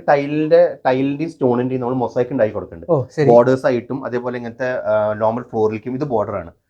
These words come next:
Speaker 2: ഓക്കെ.
Speaker 1: ബോർഡർ ഉണ്ടാക്കാം, സ്റ്റോണിലും ഉണ്ടാക്കാം, ടൈലിലും ഉണ്ടാക്കാം.
Speaker 2: ശരി.
Speaker 1: അതേപോലെ നോർമൽ മൊസൈക്സ്,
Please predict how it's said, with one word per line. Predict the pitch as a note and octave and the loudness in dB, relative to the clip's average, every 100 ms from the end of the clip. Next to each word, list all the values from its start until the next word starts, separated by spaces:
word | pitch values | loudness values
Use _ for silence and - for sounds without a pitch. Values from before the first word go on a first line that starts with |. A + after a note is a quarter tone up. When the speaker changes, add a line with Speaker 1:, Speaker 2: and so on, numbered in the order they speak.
| - | -2
Speaker 2:
ഓക്കെ. | - C#3 | 2 4
Speaker 1:
ബോർഡർ | B2 C#3 | 4 4
ഉണ്ടാക്കാം, | E3 C#3+ C3+ E3 | 0 -2 -4 -8
സ്റ്റോണിലും | - D3 D#3 F3+ | -2 2 2 2
ഉണ്ടാക്കാം, | D#3 D#3+ | 0 -2
ടൈലിലും | D#3+ B2 B2 C3 | -4 -4 -2 -2
ഉണ്ടാക്കാം. | A2+ G#2 B2+ | -4 -8 -12
Speaker 2:
ശരി. | - C3 | -2 0
Speaker 1:
അതേപോലെ | B2+ C3 D3 | 0 -2 -2
നോർമൽ | C#3+ B2+ D3 | -2 -2 -2
മൊസൈക്സ്, | D3 - A#2+ - E3 | -4 -6 -10 -8 -8